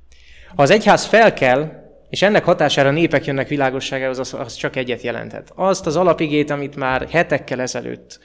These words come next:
újra és újra elkezdtünk elmondani. Az Isten országának evangélium az egész világon. Mindenkinek hirdettetni fog. És akkor jön el a vég. De Pál tovább megy.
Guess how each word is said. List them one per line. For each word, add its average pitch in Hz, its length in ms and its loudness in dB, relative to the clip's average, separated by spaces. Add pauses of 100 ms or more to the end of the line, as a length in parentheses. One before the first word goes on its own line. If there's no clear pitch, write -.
(140)
újra 156 240 -2
és 131 180 -4
újra 131 420 -6
elkezdtünk 127 520 -8
elmondani. 127 600 -10
Az - 120 -10
Isten 151 280 -8
országának 123 580 -6
evangélium 120 560 -10
az 107 120 -12
egész 110 340 -14
világon. 110 560 -12
Mindenkinek 131 680 -14
hirdettetni - 600 -18
fog. - 280 -20 (1300)
És - 140 -8
akkor - 300 -12
jön - 120 -14
el 101 100 -12
a - 60 -10
vég. - 220 -6 (2000)
De - 100 -6
Pál 143 240 -2
tovább 113 360 -4
megy. 107 280 -14